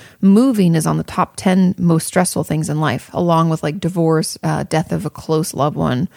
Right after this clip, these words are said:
um, having a child. There's things that throw wrenches in our life. And stress doesn't mean that it's bad. Going to college is exciting. Congratulations. I'm very excited for you. However,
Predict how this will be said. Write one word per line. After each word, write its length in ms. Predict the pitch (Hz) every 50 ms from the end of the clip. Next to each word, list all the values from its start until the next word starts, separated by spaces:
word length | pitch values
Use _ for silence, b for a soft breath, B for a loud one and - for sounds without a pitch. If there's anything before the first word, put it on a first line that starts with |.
| B B B B B B
um, 480 | B 139 135 120 - - - - - - - _ -
having 280 | - - 147 151 143
a 80 | 139 127
child. 480 | - - 139 123 123 127 113 104 - - B B B B
There's 200 | B 214 202 208
things 400 | - 202 - 208 208 240 226 208
that 120 | - -
throw 180 | - 220 226 220
wrenches 440 | 196 190 185 226 240 - 208 185
in 100 | 185 185
our 140 | 190 180 175
life. 360 | 170 180 208 240 - - - - b b b b b b b _ -
And 140 | - 190 175
stress 340 | - - 240 254 320 - -
doesn't 300 | - 220 214 190 - 185
mean 180 | 185 202 190 180
that 100 | 170 156
it's 120 | 151 -
bad. 360 | - - 254 339 320 254 220
Going 160 | 247 247 269
to 60 | 262 -
college 280 | - 285 285 320 311
is 80 | 302 285
exciting. 480 | 311 - - - 381 415 269 190 135
Congratulations. 720 | 190 - 220 220 247 269 247 285 330 392 381 - - 170 -
I'm 320 | - - 233 240 226 - 208
very 300 | 240 277 294 311 320 302
excited 380 | 285 - - 262 277 311 269
for 80 | 220 190
you. 180 | 170 - -
However, 640 | - 180 - - 294 349 302 202 185 165 165 196 226